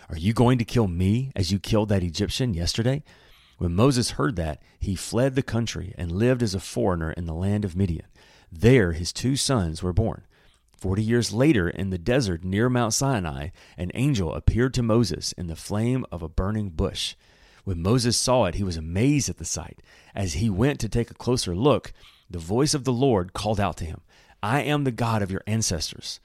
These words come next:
the God of Abraham, Isaac, and Jacob." Moses shook with terror and did not dare to look. Then the Lord said to him, "Take off your sandals, for you are standing on holy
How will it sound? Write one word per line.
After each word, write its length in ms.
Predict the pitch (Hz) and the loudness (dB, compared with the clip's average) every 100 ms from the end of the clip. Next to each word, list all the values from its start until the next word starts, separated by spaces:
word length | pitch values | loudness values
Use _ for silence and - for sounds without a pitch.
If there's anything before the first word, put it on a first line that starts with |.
| _ - | _ -8
the 80 | |
God 160 | 101 98 | -4 -4
of 100 | 85 | -4
Abraham, 560 | - 98 120 117 135 143 - _ _ - | -4 0 2 2 0 -4 -14 _ _ -4
Isaac, 440 | 139 110 78 - - _ _ - | 0 0 -2 -8 -18 _ _ -8
and 120 | 90 | -4
Jacob." 440 | 90 107 - - - _ _ _ _ | 0 0 -2 -14 -18 _ _ _ _
Moses 340 | 104 127 92 | 2 4 2
shook 340 | - - 156 156 | -2 0 0 2
with 140 | 131 | 0
terror 240 | - 117 85 | 2 0 0
and 140 | 82 | -2
did 120 | 113 | -2
not 380 | 117 92 73 85 | -2 -4 -8 -2
dare 320 | 104 107 120 | 0 2 2
to 140 | 113 104 | 0 -4
look. 360 | 90 - - _ _ _ _ _ | -4 -6 -12 _ _ _ _ _
Then 300 | 92 113 151 | 2 4 4
the 100 | 156 | 2
Lord 240 | 131 123 | 2 0
said 240 | - 107 107 | 0 -2 -2
to 60 | |
him, 260 | 80 76 - - _ | -6 -8 -14 -20 _
"Take 200 | 107 107 | -4 0
off 240 | 127 - | 0 0
your 60 | 135 | -2
sandals, 580 | - 117 104 - - - _ - | 0 0 -2 -6 -12 -12 _ -16
for 120 | - | -6
you 200 | 92 117 | 0 2
are 80 | 110 | 2
standing 600 | - - 127 151 87 71 - | 0 -2 0 0 0 -6 -10
on 100 | 87 | -14
holy 480 | 85 - 123 98 80 | -12 -6 -4 -2 -6